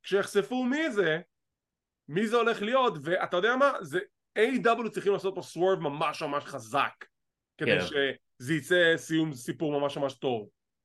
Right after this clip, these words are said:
Speaker 1: כי אם זה לא אם ג'יי אף, מי זה עוד יכול להיות?
Speaker 2: עכשיו תראה, שבוע שעבר,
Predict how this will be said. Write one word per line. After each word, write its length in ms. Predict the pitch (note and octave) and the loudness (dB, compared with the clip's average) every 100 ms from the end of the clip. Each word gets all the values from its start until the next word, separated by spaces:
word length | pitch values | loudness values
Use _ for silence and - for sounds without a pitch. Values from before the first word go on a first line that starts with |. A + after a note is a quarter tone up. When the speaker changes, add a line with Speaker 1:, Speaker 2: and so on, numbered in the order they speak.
| _ | _
Speaker 1:
כי 160 | - D3+ | -6 -4
אם 60 | |
זה 140 | C#3+ D#3+ | 0 4
לא 260 | G#3+ B3 | 6 6
אם 80 | A#3+ | 4
ג'יי 320 | F3+ A3 A3+ | 6 4 4
אף, 120 | C#3+ - | 2 -4
מי 260 | C3 C#3+ F3+ | -6 0 2
זה 80 | F#3+ | 2
עוד 100 | F3 | 0
יכול 260 | D#3 D3+ | 0 0
להיות? 240 | C#3+ A#2+ F#2+ _ _ _ _ _ _ _ - | 0 -2 -6 _ _ _ _ _ _ _ -8
Speaker 2:
עכשיו 240 | A#2 B2+ A2+ | -2 -2 2
תראה, 220 | B2 A#2+ | 4 4
שבוע 280 | A#2 A2 C3+ | 2 0 0
שעבר, 760 | - A#2 A#2+ F3+ E3 D3+ D3+ | 2 2 6 8 10 8 6